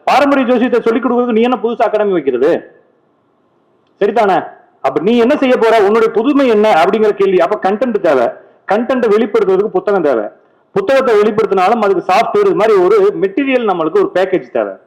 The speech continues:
இந்த பேக்கேஜ் என்கிட்ட எதுவுமே இல்ல ஆரம்பிக்கிற அன்னைக்கு. ஓகேங்களா? சேலத்துல முதல் வகுப்பு செல்வமணி சார் வந்தாருன்னு நினைக்கிறேன். சேலத்துல முதல் வகுப்பு, ஆ, புக்கிங் எடுத்தாச்சு.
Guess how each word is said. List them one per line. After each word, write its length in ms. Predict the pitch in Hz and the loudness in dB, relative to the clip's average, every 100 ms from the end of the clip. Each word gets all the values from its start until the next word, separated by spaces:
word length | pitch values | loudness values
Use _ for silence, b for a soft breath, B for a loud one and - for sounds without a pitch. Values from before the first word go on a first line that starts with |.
| _ - | _ -8
இந்த 240 | 185 220 | -4 -2
பேக்கேஜ் 300 | 254 254 208 | -2 -2 0
என்கிட்ட 200 | 214 214 | 0 2
எதுவுமே 300 | 202 202 285 - _ | 2 0 -2 -6 _
இல்ல 220 | 156 196 | -2 0
ஆரம்பிக்கிற 480 | 165 151 208 196 165 | 2 2 2 2 0
அன்னைக்கு. 440 | 160 143 127 - _ _ _ _ _ _ - | -2 -2 -4 -4 _ _ _ _ _ _ -8
ஓகேங்களா? 480 | 170 175 156 143 - - _ | -4 -2 0 -2 -4 -18 _
சேலத்துல 400 | 226 247 214 220 | -2 0 0 -2
முதல் 240 | 190 226 214 | 0 0 2
வகுப்பு 560 | 190 190 185 165 - - - - _ _ - | 2 0 0 -2 -4 -18 -20 -20 _ _ -20
செல்வமணி 460 | - 208 254 269 226 | -8 -4 0 0 0
சார் 140 | 190 | 0
வந்தாருன்னு 340 | 180 165 175 160 | -2 -2 -2 -4
நினைக்கிறேன். 320 | 123 113 - _ _ _ _ _ _ _ _ _ _ _ 196 | -6 -10 -14 _ _ _ _ _ _ _ _ _ _ _ -2
சேலத்துல 360 | 240 233 226 190 | 0 0 0 0
முதல் 200 | 196 208 | 0 0
வகுப்பு, 460 | 185 175 160 - - _ _ _ _ _ _ - | 0 0 -2 -2 -8 _ _ _ _ _ _ -6
ஆ, 760 | 143 147 139 131 123 113 117 _ _ | -2 0 0 -2 -2 -6 -10 _ _
புக்கிங் 180 | 196 254 | -6 -2
எடுத்தாச்சு. 680 | 226 196 208 185 156 135 | 0 0 -2 -2 -2 -4